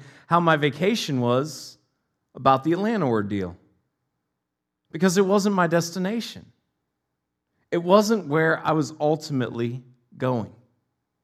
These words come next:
Today, as we continue our look at heaven, we're going to see that where we go when we die is not our final destination.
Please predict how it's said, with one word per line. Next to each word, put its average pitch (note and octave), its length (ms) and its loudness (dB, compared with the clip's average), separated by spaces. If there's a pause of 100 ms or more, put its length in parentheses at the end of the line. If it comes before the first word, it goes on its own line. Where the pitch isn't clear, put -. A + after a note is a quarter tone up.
(880)
Today, G#3 520 2
as D#3+ 200 0
we G3 80 2
continue A3 480 2
our F#3+ 140 6
look F#3 360 0
at F3 80 -2
heaven, A#2+ 680 -2 (1200)
we're F3 120 4
going A3+ 360 4
to A3 80 2
see G3 420 0
that D3 260 0
where A3 300 8
we G#3+ 260 0
go G3 320 2
when F#3 300 2
we C#3 120 2
die C3 720 0
is D3 200 -6
not G#3 260 -2
our A3 120 -2
final E3+ 320 -6
destination. E3+ 760 -10